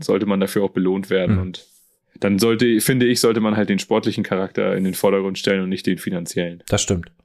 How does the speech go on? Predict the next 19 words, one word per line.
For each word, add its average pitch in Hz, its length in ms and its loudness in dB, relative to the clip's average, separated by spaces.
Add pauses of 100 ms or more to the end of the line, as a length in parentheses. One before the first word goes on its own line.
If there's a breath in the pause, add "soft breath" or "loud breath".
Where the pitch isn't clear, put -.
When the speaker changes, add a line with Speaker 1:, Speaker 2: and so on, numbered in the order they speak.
(920)
Speaker 2:
Äh, 131 160 4
sportlichen 170 400 0
Charakter 151 400 0
beiseite 156 420 4
geschoben. 196 560 2 (640 loud breath)
Äh, 156 160 2
warum 151 220 2
ich 170 100 0
auch 165 180 -2
gerade 160 200 0
über 147 120 2
Fußball - 300 -2
kurz - 180 -2
sprechen 185 400 0
wollte, 143 220 0
ist, 139 340 -4
äh, 127 380 -2 (300 soft breath)
die 127 60 4
Fanbase, 143 920 0